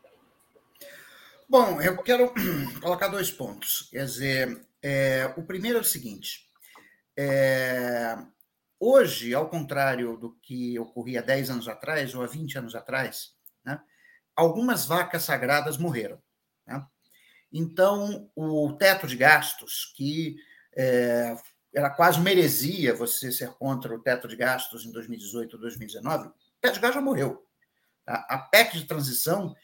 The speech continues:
ela já disse a data do enterro. É dia trinta e um de agosto de dois mil e vinte e três, quando o governo deve submeter ao Congresso Nacional a aprovação de um novo, é, regime fiscal. A pec não diz, é,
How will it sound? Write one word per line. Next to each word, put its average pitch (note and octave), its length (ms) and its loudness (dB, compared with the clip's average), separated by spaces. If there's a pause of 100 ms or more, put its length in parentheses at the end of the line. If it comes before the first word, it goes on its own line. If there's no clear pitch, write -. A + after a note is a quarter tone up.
(220)
ela F#3 300 8
já F3 140 4
disse F3+ 400 2
a A#3 40 6
data F#3+ 460 6
do F#3+ 100 -6
enterro. A3 560 -4 (460)
É C#3 80 -4
dia D#3 260 -4
trinta B3 320 -2
e G#3+ 60 0
um G#3+ 140 -4
de G#3 80 0
agosto F#3 600 -4
de F3 140 -10
dois F3+ 240 -2
mil C3 140 -4
e - 20 -10
vinte D#3+ 200 -8
e - 40 -16
três, - 400 -4 (380)
quando A3 240 0
o G#3 40 -8
governo D3 400 -2
deve C3+ 200 0
submeter E3 580 -4
ao C3+ 160 2
Congresso A#2+ 400 -2
Nacional E3+ 560 -2 (240)
a - 80 -2
aprovação F3+ 800 0
de F3 100 -4
um A3 120 -4
novo, G#3 600 4 (360)
é, C3+ 260 4
regime C#3+ 540 4
fiscal. - 720 2 (220)
A C3 480 2
pec D3 360 0
não F3+ 220 2
diz, - 640 -2 (260)
é, B2 160 2